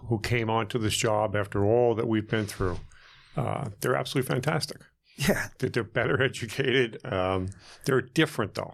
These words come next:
Speaker 1: right? They're not tradespeople, but you can teach them. They have the capacity to learn. We need to understand that it takes time for them to come up to speed.
Speaker 2: Yeah.
Speaker 1: And they will.
Speaker 2: Uh, uh,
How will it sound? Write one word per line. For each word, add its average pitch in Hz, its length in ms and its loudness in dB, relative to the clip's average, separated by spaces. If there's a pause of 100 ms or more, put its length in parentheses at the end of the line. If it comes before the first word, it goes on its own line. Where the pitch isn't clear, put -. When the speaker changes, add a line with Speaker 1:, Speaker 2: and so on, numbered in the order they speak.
Speaker 1:
right? 107 100 -4
They're 123 140 -6
not 131 160 -4
tradespeople, 127 800 -2 (560)
but 170 160 0
you 151 120 4
can 170 220 0
teach 175 280 2
them. 95 80 0
They 95 80 0
have 113 140 -2
the 139 80 -6
capacity 120 600 -2
to - 160 -4
learn. 90 300 0 (320)
We 147 100 2
need 165 180 4
to 147 120 2
understand 127 500 2
that 113 200 -2
it - 100 0
takes 131 280 0
time 123 360 0
for 123 120 2
them 110 220 2
to 110 140 -2
come 101 200 2
up 110 180 0
to 127 80 4
speed. 196 360 0 (320)
Speaker 2:
Yeah. 160 200 4 (220)
Speaker 1:
And 127 160 4
they 135 80 4
will. 202 240 2 (680)
Speaker 2:
Uh, 254 80 2
uh, 143 420 2